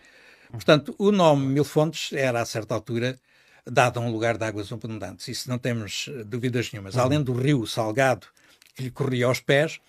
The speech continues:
Speaker 2: Uhum.
Speaker 1: a constituição geológica do terreno dava origem a charcos e lagoas mais ou menos resistentes ao, aos bronzes, agora memorizados por, eh, pela microtoponímia, desde os alagoachos, a lagoinha, et cetera.
Speaker 2: Uhum.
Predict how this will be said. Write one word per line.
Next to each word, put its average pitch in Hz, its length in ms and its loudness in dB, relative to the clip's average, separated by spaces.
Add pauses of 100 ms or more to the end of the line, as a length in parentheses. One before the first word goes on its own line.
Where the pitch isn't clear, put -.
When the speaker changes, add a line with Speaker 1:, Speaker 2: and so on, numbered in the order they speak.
(360)
Speaker 2:
Uhum. 113 240 -6
Speaker 1:
a 139 100 2
constituição 160 680 2
geológica 135 680 2
do 117 120 -4
terreno 127 340 0
dava 135 240 4
origem 139 420 2
a 127 40 0
charcos - 580 -2 (300)
e 170 80 4
lagoas 160 420 4
mais 202 240 -2
ou 170 60 0
menos 170 240 0
resistentes 175 500 -4
ao, 139 80 0
aos 117 220 -2
bronzes, 135 480 -4 (340)
agora 170 300 6
memorizados 127 840 0 (480)
por, 135 160 0
eh, 110 420 2 (120)
pela 120 160 0
microtoponímia, 123 960 -4
desde 95 240 -12
os 95 220 -12
alagoachos, 104 840 2
a - 20 -10
lagoinha, 110 580 -4
et 98 80 -12
cetera. - 340 -8
Speaker 2:
Uhum. 98 260 -4